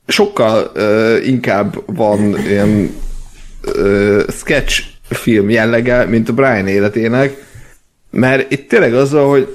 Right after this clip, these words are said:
igazából nincsen soha olyan, hogy mondjuk valami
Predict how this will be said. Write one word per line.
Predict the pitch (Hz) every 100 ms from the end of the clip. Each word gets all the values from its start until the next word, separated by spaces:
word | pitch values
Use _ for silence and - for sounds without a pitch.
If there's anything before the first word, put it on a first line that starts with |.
| -
igazából | - 139 143 160 175
nincsen | 196 330 - 131
soha | 127 175 135
olyan, | 113 123 117
hogy | 117 117
mondjuk | 117 113 117
valami | 123 139 110 104 104